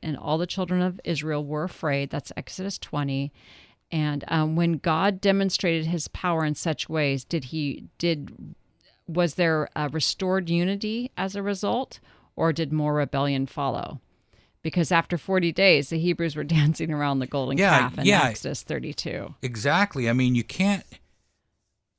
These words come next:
Speaker 2: you can't teach a class if the children are shooting spit wads and throwing par-, paper airplanes and all that stuff. So, uh,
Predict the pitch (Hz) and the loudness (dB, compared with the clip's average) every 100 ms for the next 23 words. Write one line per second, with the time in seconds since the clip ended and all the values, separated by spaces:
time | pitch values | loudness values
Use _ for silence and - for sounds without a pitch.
0 | - - - - _ _ _ - 127 - | -12 -12 -14 -20 _ _ _ -4 0 4
1 | 190 - - 175 - 107 - 151 170 117 | 4 4 0 2 2 -2 -2 2 6 6
2 | 107 - 117 - - _ _ _ - - | 4 2 -2 -2 -6 _ _ _ 0 4
3 | 156 131 120 104 95 - _ _ _ _ | 4 4 4 4 2 -4 _ _ _ _
4 | _ _ _ _ _ _ _ - _ _ | _ _ _ _ _ _ _ -20 _ _
5 | - - 147 185 104 - - 147 - 113 | -4 4 4 4 2 2 2 2 2 4
6 | 117 120 113 104 - 123 123 104 127 123 | 4 4 2 0 4 4 4 4 2 2
7 | - 131 127 120 117 123 - 123 120 110 | 4 2 4 2 4 2 2 2 4 4
8 | 110 107 120 147 - 107 101 113 - 104 | 4 4 2 0 0 2 2 2 2 2
9 | 101 95 - - _ - 107 101 101 | 2 -2 -12 -20 _ 0 2 2 2